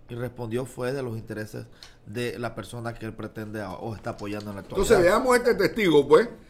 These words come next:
Speaker 2: Este testigo le está haciendo campaña política a, eh, Lombana.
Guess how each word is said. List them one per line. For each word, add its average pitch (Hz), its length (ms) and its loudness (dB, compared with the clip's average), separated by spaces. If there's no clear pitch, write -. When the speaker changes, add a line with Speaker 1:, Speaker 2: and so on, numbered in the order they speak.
Speaker 2:
Este 190 280 4
testigo 226 600 0
le 180 100 2
está 185 160 -4
haciendo 226 320 -2
campaña 196 480 -4
política 196 760 -6
a, 127 480 -6
eh, 123 640 -4
Lombana. 147 680 4